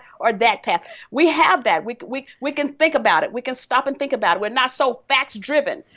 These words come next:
that we don't understand that something beyond what we're seeing is going on.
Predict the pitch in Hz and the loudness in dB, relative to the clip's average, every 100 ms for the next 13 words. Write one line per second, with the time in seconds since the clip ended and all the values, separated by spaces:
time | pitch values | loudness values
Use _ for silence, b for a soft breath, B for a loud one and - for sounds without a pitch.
0 | b _ 226 190 247 233 226 233 233 226 | b _ -2 -2 -2 -2 -2 -4 -4 -6
1 | 226 208 196 175 - 233 240 220 196 208 | -4 -2 0 -2 -2 -4 -2 -4 -4 0
2 | 262 285 294 277 285 285 254 185 180 - | 2 2 2 2 0 4 4 4 0 -8
3 | _ 185 196 185 175 143 117 | _ -6 2 2 2 0 -2